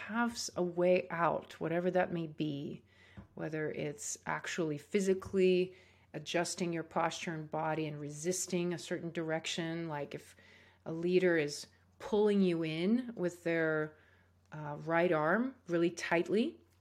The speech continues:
I actually teach followers to inflate their back body in response and sort of breathe into the back body and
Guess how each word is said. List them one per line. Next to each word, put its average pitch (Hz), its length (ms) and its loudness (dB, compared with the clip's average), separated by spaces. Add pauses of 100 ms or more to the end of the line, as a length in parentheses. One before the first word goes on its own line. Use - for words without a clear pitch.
(720)
I 190 80 -2
actually 175 380 0
teach - 640 -4 (300)
followers 208 840 2 (500)
to 175 580 2
inflate 190 800 2
their 185 120 4
back 180 400 0
body 160 280 0
in 147 100 -8
response - 800 -8 (500)
and 156 100 -8
sort 165 260 2
of 151 220 0 (580)
breathe 214 580 2
into 226 220 4
the 180 80 2
back 170 320 2
body 160 400 2
and 165 180 -4